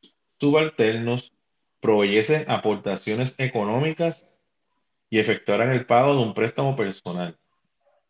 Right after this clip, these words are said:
cuyo propósito fue utilizar el dinero para sufragar parcialmente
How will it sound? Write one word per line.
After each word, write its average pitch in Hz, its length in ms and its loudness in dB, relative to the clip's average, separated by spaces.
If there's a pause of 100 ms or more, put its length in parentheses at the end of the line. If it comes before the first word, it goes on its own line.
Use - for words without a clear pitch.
(600)
cuyo 113 260 4
propósito 127 540 0
fue 110 120 -2
utilizar 139 440 0
el 143 140 2
dinero 151 340 0
para 120 160 -2
sufragar 110 460 -4
parcialmente 139 1000 -2